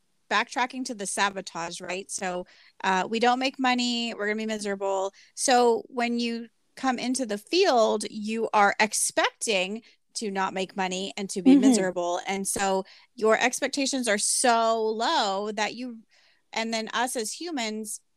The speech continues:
Speaker 1: we achieve our standards, right? Like,
Speaker 2: Mm-hmm.
Speaker 1: whatever it is that we must have, we are going to have it. So if we feel like this bare standard just to get a job and be grateful for any kind of pennies they offer you,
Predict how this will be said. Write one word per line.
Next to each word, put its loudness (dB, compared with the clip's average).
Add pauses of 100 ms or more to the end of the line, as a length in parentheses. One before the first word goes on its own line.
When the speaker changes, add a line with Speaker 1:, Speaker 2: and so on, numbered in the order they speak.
(180)
Speaker 1:
we 0
achieve -2 (640)
our 2
standards, -4
right? 2
Like, 6
Speaker 2:
Mm-hmm. 6
Speaker 1:
whatever 2
it -2
is 2
that -2
we -4
must 0 (140)
have, 2 (300)
we -4
are 0
going -4
to -8
have -6
it. -8 (320)
So 0
if -8
we -6
feel 0
like 0
this 0 (140)
bare 0
standard -4 (140)
just -4
to -8
get -4
a -4
job 0
and -6
be -6
grateful -4
for -10
any -4
kind -6
of -12
pennies 0
they 0
offer 2
you, 0